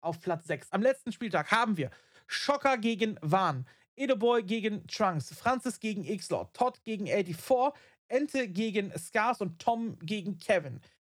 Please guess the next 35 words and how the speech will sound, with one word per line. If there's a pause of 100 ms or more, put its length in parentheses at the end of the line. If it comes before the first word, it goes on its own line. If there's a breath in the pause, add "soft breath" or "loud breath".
Ich
weiß,
dass
Ente
Scars
auf
jeden
Fall
noch
wichtig
ist,
weil
Scars
muss
dort
gewinnen (320 loud breath)
und
Scars
muss
auch
noch
gegen
Tom,
hat
er
noch
ein
Nachholspiel
gegen
Tom. (600 soft breath)
Ähm,
das
muss
noch
kommen.